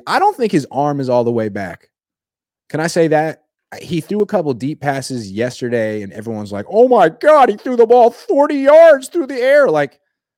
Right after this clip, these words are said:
I don't know, man. High school kids can do that stuff. I don't think his arm is all the way back yet. He was amped up yesterday. He mostly throws five-yard passes. When he really stretches it, he pushes it to ten. And occasionally, he'll try to push it past that, but not much.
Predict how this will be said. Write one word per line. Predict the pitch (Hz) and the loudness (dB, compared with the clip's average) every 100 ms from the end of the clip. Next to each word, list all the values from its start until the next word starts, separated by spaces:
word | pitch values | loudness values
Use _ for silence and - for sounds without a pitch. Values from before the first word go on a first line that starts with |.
| _ _ _ _ _ | _ _ _ _ _
I | |
don't | 110 | -14
know, | 98 107 | -12 -12
man. | 113 110 | -12 -12
High | 147 | -14
school | 95 | -16
kids | - 87 | -20 -20
can | - | -20
do | 85 76 | -20 -20
that | 73 _ | -20 _
stuff. | 87 78 - | -20 -20 -10
I | |
don't | 147 165 | -8 -8
think | 185 | -10
his | 160 | -10
arm | 143 147 | -8 -8
is | 131 | -4
all | 131 123 | -4 -2
the | |
way | 123 117 | -4 -6
back | 104 107 107 107 | -8 -12 -12 -10
yet. | 104 120 | -12 -10
He | 113 | -14
was | - | -10
amped | 139 156 147 | -10 -6 -4
up | 127 | -4
yesterday. | 120 117 120 113 104 104 _ _ _ | -4 -6 -8 -8 -8 -10 _ _ _
He | - 117 | -14 -10
mostly | 110 127 143 - 143 | -4 -2 -2 -4 -6
throws | 127 117 | -4 -4
five-yard | - 110 104 101 98 | -6 -10 -8 -12 -14
passes. | 87 90 - | -18 -18 -18
When | 107 | -14
he | 107 92 | -14 -14
really | 107 131 143 | -8 -6 -6
stretches | - 131 127 131 | -4 -4 -4 -6
it, | 139 | -8
he | 120 _ | -8 _
pushes | 117 104 98 | -10 -10 -12
it | 104 | -14
to | 113 | -10
ten. | 147 101 _ _ _ _ _ _ _ _ _ _ - | -8 -8 _ _ _ _ _ _ _ _ _ _ -10
And | 117 | -8
occasionally, | 117 - 139 151 135 113 113 | -8 -4 -2 -2 -2 -8 -6
he'll | 123 | -6
try | - 104 | -6 -8
to | |
push | 104 110 - | -8 -12 -12
it | 95 | -14
past | - 90 - | -14 -12 -10
that, | 104 | -10
but | 110 | -8
not | 117 107 | -8 -10
much. | 95 80 - | -10 -20 -20